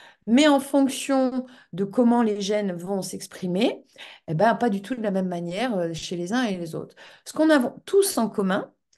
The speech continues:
qu'on soit autiste en déficience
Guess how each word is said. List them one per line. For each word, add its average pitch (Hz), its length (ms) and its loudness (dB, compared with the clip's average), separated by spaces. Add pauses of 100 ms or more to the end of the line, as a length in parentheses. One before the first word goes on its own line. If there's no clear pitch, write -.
(200)
qu'on 208 140 0
soit 202 480 2 (220)
autiste - 560 -2 (120)
en 185 120 0
déficience 196 880 -4